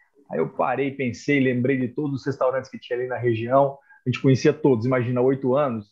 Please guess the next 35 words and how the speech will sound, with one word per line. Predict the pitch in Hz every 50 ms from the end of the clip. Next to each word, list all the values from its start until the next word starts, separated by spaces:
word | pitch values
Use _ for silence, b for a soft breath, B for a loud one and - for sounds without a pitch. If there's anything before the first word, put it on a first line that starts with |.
| - 120 -
quem | - 131 123
trabalha | 120 123 123 127 127 123 117
fora | - - 135 127 123
aí | 120 135 175
sabe, | - - 156 139 123 117 110
a |
gente | 113 147 143 - 160
geralmente | 151 165 - 156 160 170
não | 185 160
circula | - 180 147 135 - 190 220 214 170
muito, | 147 135 123 113 104 -
você | - 73
vai | - - -
andar, | - - - 330 - - - -
é, | - - 151
no | 156 165
máximo | 160 156 165 185 180 - 185 170 151 B B B B B B -
mil | 156 165
metros | 139 127 131 139 135 127 - 107 113 107 117
ali, | 113 113 127 131 127
né, | 117 120 127 131 127 123
pra, | 110 120 120 117 117 117 117
pra | - - 117
poder | - - 123 113 120 120 120 123 120 120
almoçar, | 120 120 120 123 117 - - - 113 110 110
você | - - -
não | 120
tem | - 147 139
muito | 139 139 - _ _
tempo | 147 139 139 127 - - 113
de | 110 120
almoço, | 110 107 110 110 104 101 - - - 113
né? | 120 127 127 B B B B B B B B B
Então, | - 131 120 - 147 143 147 151 160 160 160 165 - -
ah, | 139 139 135 131 131 131 131 127 123 123 120 120 117